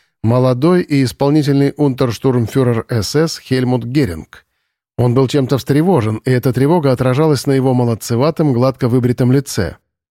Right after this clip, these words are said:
Поприветствовав Ленца, он стал возбуждённо и быстро рассказывать о прибытии нового эшелона с заключёнными, которых совершенно негде было разместить.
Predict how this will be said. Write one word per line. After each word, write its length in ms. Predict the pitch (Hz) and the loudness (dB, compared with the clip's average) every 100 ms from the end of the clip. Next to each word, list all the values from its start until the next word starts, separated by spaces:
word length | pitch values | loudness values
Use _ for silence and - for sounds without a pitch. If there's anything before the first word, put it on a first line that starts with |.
| _ - | _ -4
Поприветствовав 760 | 120 123 139 151 - 131 123 113 | -2 2 2 2 0 2 2 0
Ленца, 360 | 151 170 170 | 0 0 -2
он 200 | 156 147 | 0 -2
стал 240 | 131 147 135 | 0 0 0
возбуждённо 720 | 131 117 117 131 175 151 139 | 0 0 0 0 2 2 2
и 20 | |
быстро 400 | 117 147 - 127 | 2 0 0 0
рассказывать 560 | 127 120 175 165 156 151 | 0 0 -2 0 0 0
о 60 | |
прибытии 440 | 120 139 151 139 131 | 0 0 0 2 2
нового 460 | 127 151 160 160 - | 2 2 2 0 -2
эшелона 480 | - 123 143 147 | -2 0 2 2
с 40 | 127 | 0
заключёнными, 800 | 127 127 160 - 190 113 101 110 | -2 0 -2 0 0 0 -2 -2
которых 400 | 127 139 131 - | -2 0 0 -2
совершенно 680 | 135 139 117 - 151 175 | -2 0 -2 0 0 2
негде 380 | 180 139 139 147 | 2 2 2 0
было 220 | 135 139 | 2 2
разместить. 720 | 147 143 165 - 135 98 - | 2 2 -2 -2 -4 -6 -8